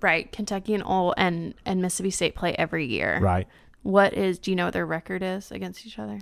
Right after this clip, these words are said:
Speaker 2: In the decade? Or, like, total, or what do you
Speaker 1: See, you always, like, ask me these questions that I don't know
Speaker 2: What am I
Speaker 1: about the statistic.
Speaker 2: What I mean is, like,
Speaker 1: No, it's
Speaker 2: they're
Speaker 1: not in the decade, so it must be total.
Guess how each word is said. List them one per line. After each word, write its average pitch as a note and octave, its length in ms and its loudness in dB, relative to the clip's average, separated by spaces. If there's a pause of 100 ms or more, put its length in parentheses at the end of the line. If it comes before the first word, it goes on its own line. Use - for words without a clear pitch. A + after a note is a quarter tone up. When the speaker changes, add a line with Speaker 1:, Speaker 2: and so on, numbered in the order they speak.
Speaker 2:
In G#2 120 2
the G2 80 6
decade? A#2+ 460 6 (1080)
Or, G2 120 6
like, F2+ 240 2
total, A2+ 300 10
or F2 540 6 (100)
what G2 60 0
do G2+ 60 6
you F#2 140 2 (1600)
Speaker 1:
See, B3+ 180 -8
you A#3+ 160 -4 (160)
always, C4 220 -6
like, G3+ 240 -8 (260)
ask G3 260 -8
me G#3 60 -2
these G#3 180 -8
questions G#3 340 -10
that - 100 -6
I A3+ 80 -4
don't F#3 320 -2
know G#3+ 240 6
Speaker 2:
What C3 100 12
am C#3 140 12
I A#2+ 100 12
Speaker 1:
about - 200 6
the A3 100 2
statistic. - 680 -4
Speaker 2:
What C#3+ 140 12
I C#3+ 200 12
mean C#3+ 200 10
is, B2 180 10
like, A#3+ 120 12
Speaker 1:
No, B3+ 180 12
it's B3+ 120 12
Speaker 2:
they're A#3 100 12
Speaker 1:
not B3+ 160 12
in G3 80 4
the F#3+ 80 4
decade, - 600 2
so F#3+ 120 4
it - 40 4
must F#3 200 0
be - 100 -4
total. - 460 -2